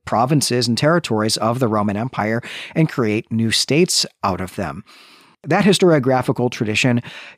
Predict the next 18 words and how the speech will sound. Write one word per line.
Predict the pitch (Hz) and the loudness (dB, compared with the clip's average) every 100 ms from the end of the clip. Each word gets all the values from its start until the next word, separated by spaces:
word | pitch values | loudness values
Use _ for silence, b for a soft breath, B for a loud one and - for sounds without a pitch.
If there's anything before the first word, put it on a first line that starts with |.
| - | -12
cannot | - 165 156 147 127 123 | 0 4 6 6 4 0
be | 123 | -2
separated | - 123 117 110 104 101 | 0 -2 0 0 0 -4
from | - 127 113 113 110 - - | -4 0 2 0 -2 -6 -14
the | 165 120 - 117 107 113 - | -12 -12 -2 0 0 -2 0
invention | 123 113 117 127 123 131 123 | 0 0 0 0 2 2 2
of | 113 107 101 - | 0 0 -2 -4
race | 113 127 139 - - | -2 0 2 0 0
and | 113 110 | -2 -2
ethnicity | 101 120 123 - 135 139 B B B B | -2 0 0 0 0 -2 B B B B
as | 127 120 | -2 -2
categories, | - 127 127 123 120 120 - | 0 0 0 0 0 0 0
and | 135 | 2
in | 131 | 2
particular, | 120 - - 151 127 117 | 0 0 0 2 2 2
the | 117 | 0
growth | 104 123 117 - | 0 0 0 -2
of | 120 110 | -2 -2